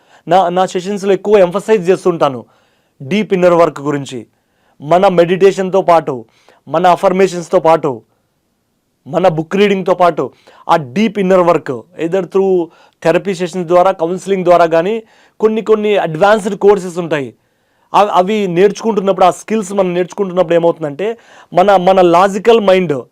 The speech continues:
తర్వాత మన, మన బిలీఫ్ సిస్టమ్ని మనం మార్చుకోగలుగుతాము, మనం డీప్గా వెళ్ళగలుగుతాము. ఈ, ఈ theta స్థితిలో మనకు,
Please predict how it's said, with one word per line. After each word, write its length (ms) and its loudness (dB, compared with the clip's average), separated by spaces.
తర్వాత 300 6
మన, 300 4
మన 220 2
బిలీఫ్ 420 0
సిస్టమ్ని 380 -2
మనం 300 0
మార్చుకోగలుగుతాము, 920 0
మనం 200 -4
డీప్గా 300 0
వెళ్ళగలుగుతాము. 720 0
ఈ, 120 -4
ఈ 280 -4
theta 400 0
స్థితిలో 640 -2
మనకు, 760 2